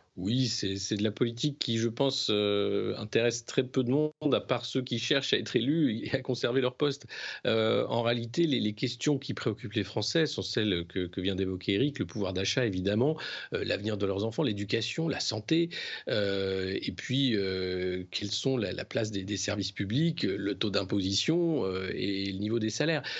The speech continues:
Euh, tous ces arguments sur le communautarisme d'un côté oc-, occupent les politiques parce qu'ils ont des stratégies politiques. Mais Valérie Pécresse, euh, l'a fait. Les Républicains ont joué également avec, euh, ce vote communautariste.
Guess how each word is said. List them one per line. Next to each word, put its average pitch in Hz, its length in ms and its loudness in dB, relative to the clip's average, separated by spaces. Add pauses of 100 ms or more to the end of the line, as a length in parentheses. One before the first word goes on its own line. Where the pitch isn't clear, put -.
(160)
Euh, 117 100 -2
tous 180 200 -4
ces 120 680 -2
arguments 139 680 0
sur - 340 -2
le 117 100 0
communautarisme 117 640 -2
d'un 110 80 0
côté 175 460 0
oc-, 113 280 -4
occupent 160 360 0
les 147 80 2
politiques 165 420 -6 (420)
parce - 180 -4
qu'ils 180 240 -2
ont 220 60 0
des 160 80 2
stratégies 127 460 -2
politiques. 113 500 -4 (160)
Mais 107 240 -6
Valérie 101 220 -2
Pécresse, 110 400 -2
euh, 98 60 0 (260)
l'a 117 240 -2
fait. 226 180 0
Les 170 120 0
Républicains 107 460 -2
ont 107 180 -2
joué 190 260 0
également 117 520 -2
avec, 98 320 -6
euh, 95 220 -4
ce - 160 -8
vote 110 320 -4
communautariste. 101 640 -2